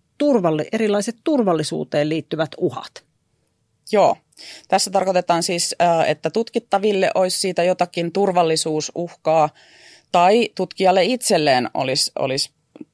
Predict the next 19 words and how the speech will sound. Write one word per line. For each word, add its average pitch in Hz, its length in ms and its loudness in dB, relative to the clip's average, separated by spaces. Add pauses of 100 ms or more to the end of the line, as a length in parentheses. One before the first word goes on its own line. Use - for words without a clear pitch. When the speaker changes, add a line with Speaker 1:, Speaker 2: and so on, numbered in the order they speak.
(600)
Speaker 2:
vaaraksi 147 720 0 (160)
<laughs> 165 180 -14
tämä 135 300 -4 (120)
tutkimukseen 147 600 -4
ryhtyminen 156 560 -4
tai, 151 300 2 (720)
tai 156 180 2
sitten 156 380 0 (680)
periaatteessa 151 500 2
tutkittavien, 151 1000 0 (140)
ö, - 40 -6 (220)
perheenjäsenillekin 147 1040 0
se, 143 260 0
se 151 140 -6
pitää 143 240 0
myös 151 220 -6
huomioida 151 500 -4
niin 156 220 -8
kuin 160 220 -10